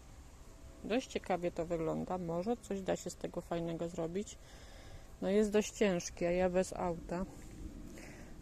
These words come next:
No, ale spróbujemy to zabrać. Nie jest duże. To takie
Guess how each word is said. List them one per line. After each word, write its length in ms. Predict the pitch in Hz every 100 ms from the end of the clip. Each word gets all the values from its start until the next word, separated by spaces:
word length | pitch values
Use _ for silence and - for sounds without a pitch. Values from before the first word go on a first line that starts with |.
| -
No, 120 | 262 262
ale 180 | 254
spróbujemy 600 | 240 - 202 185 180 170
to 160 | - 180 165 -
zabrać. 400 | 185 175 214 254
Nie 100 | 403
jest 260 | 285 185 -
duże. 340 | 175 175 170 170 -
To 160 | - -
takie 420 | - 233 - 185